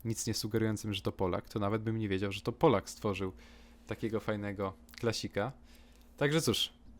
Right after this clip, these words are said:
dzięki jeszcze raz, Bartek, za podrzucenie moda. E, ja też cię spróbuję zapytać jeszcze przed wydaniem odcinka, mm, o jakieś social media, jeśli masz. Więc jeśli, e, Bartek mi podrzuci, to znajdziecie link do nich w opisie.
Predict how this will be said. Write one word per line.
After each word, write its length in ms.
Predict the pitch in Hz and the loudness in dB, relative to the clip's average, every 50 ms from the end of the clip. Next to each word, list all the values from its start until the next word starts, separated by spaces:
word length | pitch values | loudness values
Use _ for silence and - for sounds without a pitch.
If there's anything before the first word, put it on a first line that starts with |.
| - | -6
dzięki 300 | 135 123 147 151 135 - | 0 4 4 4 4 4
jeszcze 200 | 131 127 - - | 2 2 4 4
raz, 200 | 117 117 113 104 | 4 4 4 4
Bartek, 320 | - 117 107 - - 104 95 | 4 2 0 2 0 -2 0
za 100 | 117 127 | 0 -2
podrzucenie 540 | 127 131 117 110 113 - - 113 110 110 107 | 0 -2 -4 -4 -4 -4 -2 -2 -2 -2 0
moda. 360 | 107 104 95 101 98 98 101 - - - - - - - - - - - | 0 0 0 0 0 0 -2 -6 -14 -20 -20 -20 -20 -20 -20 -16 -10 -6
E, 460 | 95 92 92 92 90 90 90 90 - - - - - - - - - - - - | -2 -2 0 0 0 -2 -2 -4 -6 -8 -14 -20 -20 -20 -20 -20 -20 -6 0 2
ja 100 | 123 113 | 2 4
też 180 | - 107 - | 4 0 0
cię 220 | - - 110 104 98 - - | 4 4 4 4 4 0 -6
spróbuję 520 | - - - - 104 - - 123 120 110 | -14 -10 -6 -6 -4 2 6 6 6 6
zapytać 540 | 95 107 101 - - 123 - 104 95 - - | 6 4 2 4 4 4 4 4 2 0 0
jeszcze 280 | 107 95 - - - 95 | -4 -4 -4 -4 -4 -4
przed 260 | - - - 104 95 | -4 -4 -4 -4 -4
wydaniem 380 | 98 104 104 107 104 104 101 98 | -4 -2 -2 -2 -2 -2 -4 -6
odcinka, 500 | 95 - - - - 110 - 101 95 92 - - - - - - - - - - | -8 -8 -8 -8 -8 -6 -2 -2 -2 -4 -4 -12 -20 -20 -20 -20 -20 -16 -10 -8
mm, 200 | 104 101 101 107 | -6 -6 -4 0
o 60 | 113 | 0
jakieś 240 | 107 - - 104 - | 0 0 -2 -6 -4
social 320 | - 120 - - 107 101 | -2 -2 0 0 0 0
media, 240 | 110 120 120 113 104 | 0 0 0 2 2
jeśli 240 | 104 - - - 101 | 0 0 -2 -4 -2
masz. 360 | 98 98 98 - - - - - - - - | -2 -2 -2 -2 -4 -6 -8 -14 -20 -18 -12
Więc 320 | 104 95 92 90 90 - - | -8 -6 -4 -4 -4 -2 -2
jeśli, 400 | 147 - - 135 127 127 127 - - - - - - - - - - | -2 0 2 2 2 2 0 -4 -10 -20 -20 -20 -20 -20 -18 -10 -6
e, 180 | 104 98 95 | -4 -4 -2
Bartek 340 | 92 - 113 117 - 101 - | 2 2 0 2 0 -6 -6
mi 80 | 101 95 | -8 -6
podrzuci, 420 | - 120 110 107 127 123 - 113 | -2 -2 -2 0 -2 -4 -4 -4
to 100 | - 101 | -4 -4
znajdziecie 500 | - 104 101 92 104 98 - - 95 90 - - - | -4 -4 -4 -4 -4 -4 -2 -2 -2 -2 -4 -8 -10
link 200 | 113 110 104 95 | -6 -6 -6 -4
do 120 | - 92 | -4 -4
nich 160 | 87 95 95 - | -4 -4 -6 -6
w 60 | - | -6
opisie. 400 | 135 131 - 123 - - 110 | -6 -4 -6 -6 -4 -2 -4